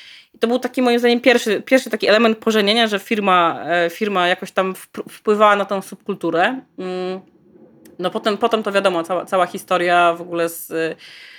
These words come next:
z tym, że ludzie sobie, gracze kupowali sobie takie ciuchy, jakie były w grach i to w ogóle było ciężko dostępne. Natomiast tak z-, od dziesięciu, dwunastu lat widać ten,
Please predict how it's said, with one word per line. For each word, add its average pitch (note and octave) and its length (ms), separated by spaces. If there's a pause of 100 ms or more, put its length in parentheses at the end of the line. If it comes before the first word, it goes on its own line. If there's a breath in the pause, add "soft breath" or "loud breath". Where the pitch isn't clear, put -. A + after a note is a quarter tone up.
(240 loud breath)
z - 120
tym, F#3+ 200
że E3+ 600
ludzie F3+ 220
sobie, F3+ 300
gracze G3+ 320
kupowali F3+ 380
sobie F#3 200
takie - 200
ciuchy, F#3+ 200
jakie E3+ 220
były E3+ 280
w F#3+ 60
grach B3 340
i - 40
to - 80
w F#3+ 80
ogóle F3+ 240
było F3 220
ciężko F3+ 300
dostępne. E3 480
Natomiast G#3 520 (100)
tak - 240
z-, - 160 (100)
od - 220 (260)
dziesięciu, B3 680
dwunastu F3 680
lat F#3+ 300
widać G3+ 340
ten, F#3+ 360